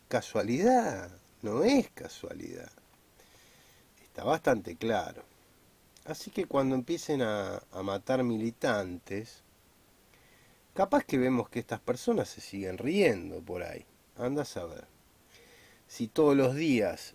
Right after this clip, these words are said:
se puede ocultar una noticia, si se puede son-, censurar a alguien durante diez años y hacer lo que han hecho en mi contra, robando y plagiando,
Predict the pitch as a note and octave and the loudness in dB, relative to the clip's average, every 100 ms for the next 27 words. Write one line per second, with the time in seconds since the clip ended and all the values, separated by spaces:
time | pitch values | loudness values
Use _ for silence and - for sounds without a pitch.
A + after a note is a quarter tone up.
0 | - - G#2 - C3 B2+ A2+ A2+ A2 B2 | -18 -10 -10 -2 2 2 0 -4 0 2
1 | B2 A#2+ A#2 A#2+ A#2+ C#3+ B2 - F2+ E2 | 2 2 4 2 0 -4 -4 -6 -8 -10
2 | D#2 - _ _ _ _ _ - - - | -12 -20 _ _ _ _ _ -16 -12 -6
3 | A2+ C3 B2+ B2+ A2 - - - G#2+ - | -2 0 0 -2 -2 -10 -10 -6 -4 -2
4 | A#2 B2 A#2+ A#2+ G2+ F#2 F2 F2+ F2+ E2+ | 2 6 8 6 4 -4 -8 -6 -8 -8
5 | F#2 A2 A2 - G2+ - - - - - | -4 -4 -2 2 2 0 -12 -16 -18 -20
6 | - F2+ E2+ - G#2 G2 F2 F#2+ G#2 F#2+ | -12 -10 -8 -6 -4 -6 -4 -4 -2 -6
7 | - F2 F#2+ F2+ F#2+ E2 E2 - - - | -8 -8 -8 -8 -8 -8 -12 -18 -20 -20
8 | _ _ _ _ _ _ - _ _ - | _ _ _ _ _ _ -20 _ _ -12
9 | F#2 G2 A2 A2 G2+ F#2 F2 F2 E2+ - | -6 0 2 2 0 -4 -8 -6 -8 -8
10 | E2 E2 - | -12 -10 -16